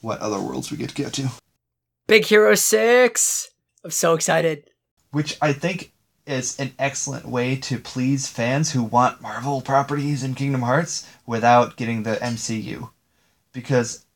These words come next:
Speaker 1: uh, everybody was like, "Oh, we want Marvel in Kingdom Hearts, we want Star Wars in Kingdom Hearts." I'm like, "Uh, there's a place and a time, and Kingdom Hearts three is the end of this saga."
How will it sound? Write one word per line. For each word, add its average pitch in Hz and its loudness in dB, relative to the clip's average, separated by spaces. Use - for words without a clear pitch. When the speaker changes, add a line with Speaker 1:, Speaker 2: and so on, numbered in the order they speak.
Speaker 1:
uh, - -12
everybody 147 2
was 123 2
like, 120 -4
"Oh, 220 -2
we 220 0
want 214 2
Marvel 196 0
in 180 0
Kingdom 196 -4
Hearts, 190 0
we 202 2
want 214 6
Star 208 0
Wars 196 0
in 180 -4
Kingdom 170 2
Hearts." 127 4
I'm 143 -2
like, 139 0
"Uh, - -14
there's 226 4
a 233 6
place - -2
and 175 2
a 160 6
time, 160 2
and 135 -2
Kingdom 208 -2
Hearts 190 0
three 156 -2
is 127 -4
the 151 -8
end 156 0
of 131 -2
this 135 0
saga." 117 0